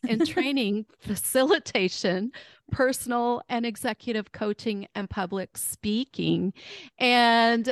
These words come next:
Speaker 1: I tell you, she's done this throughout the U S, throughout Europe, Russia, Asia, and South America. Now, she's also the author of a best-selling book. Go grab it right now.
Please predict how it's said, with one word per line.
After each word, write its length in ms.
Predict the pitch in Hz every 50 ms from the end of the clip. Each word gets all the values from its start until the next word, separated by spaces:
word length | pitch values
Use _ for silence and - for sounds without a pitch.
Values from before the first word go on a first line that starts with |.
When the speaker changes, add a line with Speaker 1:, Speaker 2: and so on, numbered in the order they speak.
| - -
Speaker 1:
I 200 | - 240 247 226 226
tell 220 | - - 269 285
you, 140 | 294 262 254
she's 260 | - - - 240 -
done 220 | - 269 262 269
this 220 | 269 269 233 - -
throughout 340 | - 233 226 220 214 208 -
the 80 | 208
U 200 | 196 196 214 208
S, 540 | 202 214 220 208 247 277 302 - - - - - - - - _ _ -
throughout 300 | - 220 208 190 185 -
Europe, 520 | 185 180 190 208 226 240 254 277 285 - - - -
Russia, 760 | 175 175 180 196 214 247 262 - - 311 277 277 285 294 294 _ _ -
Asia, 640 | - 208 226 247 269 254 - 294 285 285 285 285 - _ -
and 160 | 220 208 196
South 360 | - - - 226 208 214 -
America. 800 | 208 190 190 175 180 208 220 220 214 _ - 170 165 156 165 180 - _ _ _ _ - - - _ -
Now, 80 | 226 220
she's 320 | 208 - - - - -
also 680 | 240 208 254 269 - - - 196 170 180 175 170 180 180
the 220 | 175 - 175 - - -
author 600 | 208 202 233 254 240 - 208 170 - 151 170 196 _ _ _ -
of 80 | -
a 80 | 185 202
best-selling 680 | 202 - 202 208 208 - - - 226 208 202 202 202 202
book. 300 | 170 202 202 180 165 - _
Go 120 | - 190 185
grab 320 | - 208 202 208 214 190
it 100 | 202 - -
right 360 | 190 190 196 202 233 254 -
now. 540 | 240 233 226 208 185 165 156 160 160 196